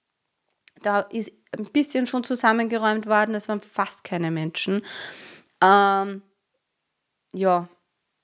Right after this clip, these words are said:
aber was ich mitbekommen habe und mit anderen gesprochen habe, war das einfach Samstag und Sonntag komplett überfüllt und auf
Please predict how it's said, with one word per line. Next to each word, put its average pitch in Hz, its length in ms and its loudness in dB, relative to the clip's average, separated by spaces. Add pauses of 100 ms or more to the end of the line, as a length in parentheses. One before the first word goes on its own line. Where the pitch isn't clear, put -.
(360)
aber 190 180 0
was 208 160 4
ich 202 60 -4
mitbekommen 202 680 -2
habe 190 380 2
und 196 140 -4
mit 196 240 -6
anderen 196 380 0
gesprochen 180 580 -6
habe, 185 420 2 (1080)
war 202 220 4
das 196 140 -4
einfach 202 540 2
Samstag 208 600 -2 (120)
und 320 260 2
Sonntag 240 460 -4
komplett 240 420 -2
überfüllt 240 680 2
und 226 140 -2
auf 220 240 -6